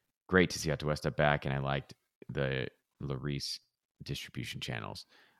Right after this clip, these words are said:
Uh, I, I'm, yeah, I'll continue to be worried about depth. Uh, it seems like always with this <laughs> team, right?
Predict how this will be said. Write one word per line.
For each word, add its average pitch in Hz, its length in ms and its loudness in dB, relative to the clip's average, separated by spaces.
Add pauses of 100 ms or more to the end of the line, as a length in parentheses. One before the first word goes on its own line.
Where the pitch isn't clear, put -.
Uh, 73 680 4 (1400)
I, - 120 -2 (520)
I'm, 73 240 4 (100)
yeah, 69 240 6
I'll 73 220 4
continue 73 360 -2
to 69 40 -2
be 69 140 0
worried 73 260 2
about 69 240 0
depth. 80 400 0 (640)
Uh, 65 60 -6 (180)
it - 140 -4
seems 76 240 0
like 76 140 2
always 80 440 6
with 69 140 -4
this 71 160 -4
<laughs> - 0 -
team, - 380 0
right? - 340 -2